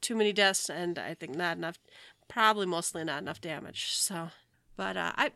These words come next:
I'm, I still don't have, like, any drops from that fight, but oh well.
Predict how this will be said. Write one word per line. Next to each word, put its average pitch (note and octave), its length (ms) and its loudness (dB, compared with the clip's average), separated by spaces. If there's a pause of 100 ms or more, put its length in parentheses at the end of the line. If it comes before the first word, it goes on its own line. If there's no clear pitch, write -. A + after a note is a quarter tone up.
I'm, C4+ 220 4
I B3+ 80 2
still F#4 240 0
don't D4+ 160 4
have, A#3+ 200 2
like, G#3 220 0
any F#3+ 200 -2
drops F3 360 -4
from G3 160 -6
that F#3 160 -4
fight, F#3 480 -6
but - 200 -8 (440)
oh F3+ 80 -8
well. F3+ 340 -10